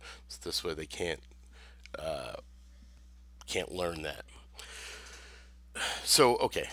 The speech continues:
so another part about getting paid, I mean, this, that's, that's the keys. I mean, listen, you're not in control, um, of this. You, you can't go down there with a baseball bat and force them to write you a check. I mean, you can,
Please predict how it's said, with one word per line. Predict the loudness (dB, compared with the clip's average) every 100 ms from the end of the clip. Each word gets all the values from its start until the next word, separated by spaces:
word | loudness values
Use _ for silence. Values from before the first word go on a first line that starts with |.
| -6
so | 2 6 8 6 2 -6 -10 -14 -16 -20 -12 2
another | 6 8 10 8
part | 6 8 8
about | 8 6 6 2
getting | 2 2
paid, | 2 2 2 0 -4 -2
I |
mean, | -2 0
this, | 6
that's, | 10 10 8
that's | 2 0
the | 2
keys. | 0 -2 0
I |
mean, | 2 4
listen, | 6 4 0
you're | 4
not | 8 8
in | 6
control, | -2 -2 2 4 4 2 -4 -14 -8 2
um, | 6 6 6 4 -2 -4
of | -2
this. | 2 2
You, | 0 -8
you | -12 -14 -16 -8
can't | 4 4 6
go | 4
down | 4 6 4
there | 4 2 0
with | -2
a | 2 0
baseball | 0 -2 0 2
bat | 4 4 2 -6 -10 -8 0
and | 4 4 2 -2 -8 -12
force | -8 -2 0 2
them | 2 0
to | 0
write | 0 0
you | -2
a |
check. | 0 -2 -4 -8
I |
mean, | -6 -4
you | -6
can, | 2 6 6 6